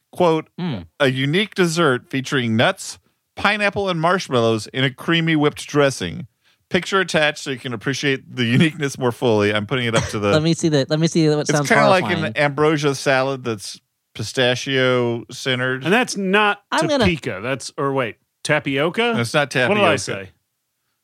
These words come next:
Speaker 1: Mm, I mean, it's from Topeka. It's not tapioca.
Speaker 3: Tapioca?
Speaker 1: Tapioca is the pudding, the thing that's in pudding. It's not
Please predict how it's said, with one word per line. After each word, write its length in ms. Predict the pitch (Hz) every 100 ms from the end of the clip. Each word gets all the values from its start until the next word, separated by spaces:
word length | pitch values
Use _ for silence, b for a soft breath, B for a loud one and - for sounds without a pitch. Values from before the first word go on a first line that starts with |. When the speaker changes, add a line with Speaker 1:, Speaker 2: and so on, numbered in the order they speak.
| _ -
Speaker 1:
Mm, 400 | 113 95 85 -
I 80 | 123
mean, 80 | 120
it's 100 | 104
from 280 | - 165 151
Topeka. 640 | 151 135 120 95 92 87
It's 160 | 101 131
not 260 | 123 117
tapioca. 500 | - 104 98 92 90 87
Speaker 3:
Tapioca? 260 | 82 104 - _ _ _ _ _ -
Speaker 1:
Tapioca 500 | 127 123 135 131 131
is 240 | 123 117
the 100 | 117
pudding, 520 | 95 - 131 110 98 98
the 100 | 98
thing 180 | 131 110
that's 180 | 95
in 160 | 120 117
pudding. 320 | 104 90 87
It's 160 | 92 104
not 300 | 98 85